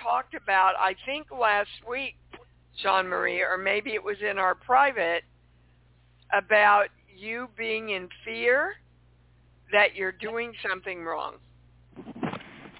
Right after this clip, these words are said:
So you've really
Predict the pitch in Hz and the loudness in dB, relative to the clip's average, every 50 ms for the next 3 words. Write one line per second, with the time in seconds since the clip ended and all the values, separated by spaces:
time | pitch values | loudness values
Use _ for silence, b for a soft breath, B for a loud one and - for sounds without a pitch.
0 | - - - - - - - - - - - - - - - - - - - - | -20 -20 -20 -20 -20 -20 -18 -16 -16 -16 -16 -16 -20 -20 -20 -20 -20 -20 -20 -20
1 | - - - - - - - - - - - - - - - - - - - - | -20 -20 -20 -20 -20 -20 -20 -20 -20 -20 -20 -20 -20 -20 -20 -20 -20 -20 -20 -20
2 | - - - - - - - - - - - - - - - - - - - 190 | -20 -20 -20 -20 -20 -20 -20 -20 -20 -20 -20 -20 -20 -20 -20 -18 -6 2 4 4
3 | 185 185 180 180 - - 202 208 214 214 208 196 180 - - _ - - 170 165 | 6 4 4 0 -4 -8 -10 -8 -8 -8 -8 -10 -14 -18 -20 _ -20 -20 -18 -16
4 | 160 160 170 175 180 190 208 220 226 240 247 262 277 277 277 285 285 285 294 302 | -12 -10 -8 -6 -4 -2 0 0 0 0 0 -2 -2 -2 -2 -4 -4 -4 -4 -4
5 | 311 330 | -6 -8